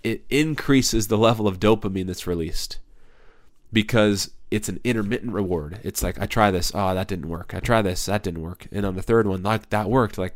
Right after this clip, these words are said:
"Wow, that's exciting." The lights go off and this is, this is great. And then the fourth, fifth, sixth, seventh time it doesn't work, but the pursuit of the reward, which is, again, the dopamine, is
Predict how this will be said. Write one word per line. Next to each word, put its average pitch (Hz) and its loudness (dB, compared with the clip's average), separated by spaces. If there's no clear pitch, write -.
"Wow, 147 2
that's 123 0
exciting." 127 0
The 104 0
lights 117 0
go 123 0
off 117 2
and 104 -6
this 107 -8
is, 101 -8
this 101 -8
is 104 -10
great. 135 -2
And 104 -2
then 110 4
the 104 2
fourth, - 2
fifth, 107 4
sixth, - 0
seventh 107 0
time 98 0
it 95 -2
doesn't 95 -2
work, 95 -4
but - -8
the - -4
pursuit - 2
of 101 -4
the 98 2
reward, 98 4
which 95 -6
is, 95 -4
again, 101 -2
the 95 -4
dopamine, 90 0
is 98 0